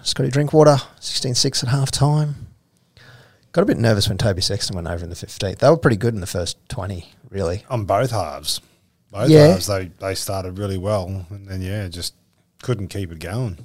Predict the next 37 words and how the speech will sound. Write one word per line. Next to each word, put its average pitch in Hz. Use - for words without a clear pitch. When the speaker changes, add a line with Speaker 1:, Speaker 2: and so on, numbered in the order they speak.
Speaker 1:
No. 127
No, 120
which 104
they've 110
done 113
two 120
weeks 107
in 104
a 90
row 107
now 104
Speaker 2:
It's 95
like 135
a -
Speaker 1:
against 120
Speaker 2:
honeymoon 123
Speaker 1:
Queensland 113
Speaker 2:
to 101
have 110
been, 107
Speaker 1:
teams. 98
Speaker 2:
had 107
fifteen 101
beers 101
deep. 110
Speaker 1:
Yeah, 117
maybe 101
too -
many 95
of 117
the 87
four -
X -
Derby 87
beers. 87
Speaker 2:
Maybe. 92
Speaker 1:
Maybe. 90